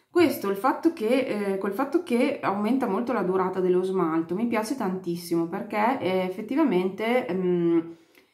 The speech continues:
mi toglie quel problema della, mm, del doverlo rimettere spesso.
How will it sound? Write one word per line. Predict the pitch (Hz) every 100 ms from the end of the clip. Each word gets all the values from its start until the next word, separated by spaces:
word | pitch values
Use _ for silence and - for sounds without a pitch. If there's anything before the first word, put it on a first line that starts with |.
| _ -
mi | 269
toglie | 226 196 254
quel | 190 185
problema | 247 185 175 208
della, | 185 170 165 160 151
mm, | 143 143 127 95 - -
del | 185 214
doverlo | 208 190 214
rimettere | 175 160 156 151 -
spesso. | - 139 120 - 160 165 -